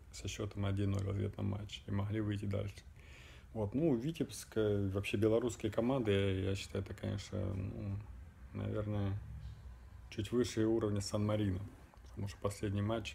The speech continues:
показывает, что уровень футбола в Беларуси очень сильно упал. Вот. А, ну, что можно сказать?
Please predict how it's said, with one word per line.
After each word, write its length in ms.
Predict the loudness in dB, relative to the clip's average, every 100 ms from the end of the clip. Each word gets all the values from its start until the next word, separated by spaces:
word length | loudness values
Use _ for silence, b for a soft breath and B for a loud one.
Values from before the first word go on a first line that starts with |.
| -6 -6
показывает, 400 | -2 0 -2 -2
что 100 | -2
уровень 240 | 0 0
футбола 440 | -2 -2 0 2
в 80 | 2
Беларуси 440 | 2 2 0 -2 -4
очень 240 | -6 -6
сильно 380 | -8 -10 -8 -6
упал. 300 | -6 -6 -8 -14 -20 -20 -20 -18 -18 -20 -18 -18 -18 -18 -18 -18 B B B B B B B B B 0
Вот. 520 | 6 8 6 2 -14 -16 -16 -8
А, 360 | -2 0 2
ну, 320 | 2 4 4 2 -10
что 240 | -10 6 6
можно 240 | 6 2
сказать? 420 | 0 0 0 -2